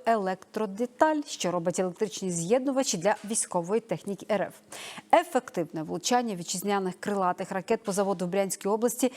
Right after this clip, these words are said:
підтвердили вже військово-морські сили України. Про атаку на російську «Електродеталь» вночі писали російські пабліки. У цехах заводу після прильоту виникли пожежі. Генштаб уточнив,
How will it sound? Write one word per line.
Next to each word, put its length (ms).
підтвердили 720
вже 180
військово-морські 840
сили 320
України. 600
Про 180
атаку 460
на 140
російську 520
«Електродеталь» 960
вночі 320
писали 400
російські 440
пабліки. 600
У 100
цехах 340
заводу 400
після 220
прильоту 480
виникли 440
пожежі. 520
Генштаб 460
уточнив, 520